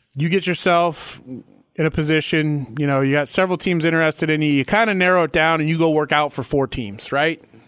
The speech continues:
And then decide from there. The problem at this point, Steven, I had, like, twenty-some teams, twenty-eight teams, like,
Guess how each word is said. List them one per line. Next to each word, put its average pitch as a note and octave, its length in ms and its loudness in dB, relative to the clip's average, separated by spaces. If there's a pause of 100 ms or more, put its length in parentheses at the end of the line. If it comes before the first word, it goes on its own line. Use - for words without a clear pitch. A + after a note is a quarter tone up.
(220)
And C#3 140 -4
then C#3+ 120 -2
decide B2+ 340 -4
from A2 140 -12
there. E2+ 200 -12 (880)
The C#3+ 100 -6
problem A#3 280 2
at G3+ 60 -2
this A3+ 160 0
point, G3+ 220 0
Steven, F3 280 -2
I F3+ 100 2
had, G3 120 2
like, E3 160 0
twenty-some E3+ 760 -2
teams, D#3 400 -2
twenty-eight E3 420 -2
teams, D3+ 640 -4
like, B2+ 300 -6